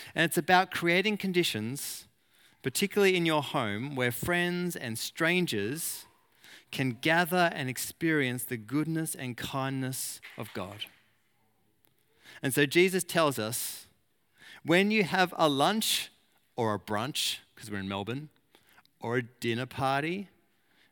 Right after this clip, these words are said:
when you have anyone to your house, be just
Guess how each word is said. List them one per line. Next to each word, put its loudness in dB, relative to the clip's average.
when 0
you 2
have 4
anyone 0
to -8
your -2
house, -8
be 0
just 0